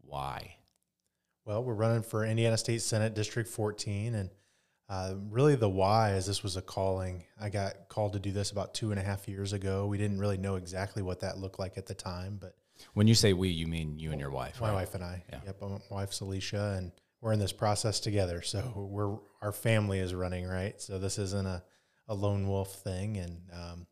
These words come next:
Speaker 2: you know, you bring, uh, a lot of people come with you when you decide to do this. So we brought everybody into that decision-making process together. So we, uh,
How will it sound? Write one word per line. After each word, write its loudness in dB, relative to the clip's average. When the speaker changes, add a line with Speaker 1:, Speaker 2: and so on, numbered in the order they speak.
Speaker 2:
you -20
know, -12
you -6
bring, -4
uh, -12
a 0
lot 2
of -2
people 0
come -2
with 0
you 4
when 0
you 0
decide 0
to 0
do -2
this. 0
So -2
we -2
brought -4
everybody -4
into -8
that -12
decision-making -8
process -12
together. -12
So -20
we, 0
uh, -4